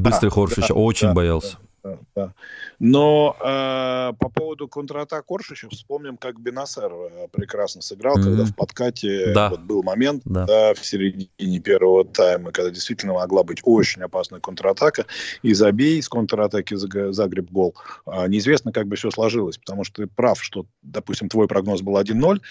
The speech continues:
Speaker 2: мой прогноз был два ноль, но если, э, Милан первым забьет в первом тайме. Потому что если бы первым забил Загреб, э, очень сложная игра бы для Милана, э, состоялась.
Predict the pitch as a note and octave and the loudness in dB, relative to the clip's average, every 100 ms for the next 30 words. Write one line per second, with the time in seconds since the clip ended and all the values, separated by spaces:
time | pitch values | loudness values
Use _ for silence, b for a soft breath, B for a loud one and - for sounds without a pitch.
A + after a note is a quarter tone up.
0 | B - A#2+ A#2 A2+ A2+ A#2+ A2 A#2 A2+ | B -6 -2 0 -2 -2 -4 -2 -4 -2
1 | A2 A#2+ A#2+ F3 G3 F3 A#2 A2+ A2 C3+ | 0 2 2 0 -2 -4 -6 -6 -6 -4
2 | D3 - B2 A#2+ G#2+ G#2+ G#2+ G#2 A2 A#2 | -6 -6 -4 -2 -2 -2 -6 -6 -6 -4
3 | D3+ C3+ B2 A#2+ G#2+ G2+ G2+ A#2 C#3 - | -6 -6 -6 -6 -6 -6 -6 -2 -4 -4
4 | A2+ A2 G#2+ G#2 G#2 D2+ D2 _ B B | -6 -4 -4 -2 -2 -4 -10 _ B B
5 | B - - A2 A#2+ A#2 A#2 A2+ A2 G#2 | B -6 0 0 0 0 0 0 -2 -2
6 | A#2+ A2 G#2+ G#2+ G#2 G#2+ G#2 B2+ D#3 B2 | 2 2 2 2 2 2 2 2 2 0
7 | G#2 - G2+ G2 G2 G2 F#2+ F#2+ F#2 F#2 | -2 -2 -2 0 2 0 -2 -4 -4 -4
8 | F#2 - B2+ A#2+ - - G2+ G2+ G2 F#2+ | -4 2 4 4 0 -4 -4 -4 -8 -14
9 | F2+ F#2 F#2 F2 E2+ E2 D#2+ E2 E2+ F2+ | -4 0 0 -2 -8 -8 -14 -18 -16 -16
10 | F2 F2+ F2+ F2 E2+ D#2+ B B B B | -8 -6 -6 -8 -16 -18 B B B B
11 | - D#2+ E2+ - - F#2 E2+ D#2 - - | -10 -8 -6 -4 -2 0 0 0 -4 -4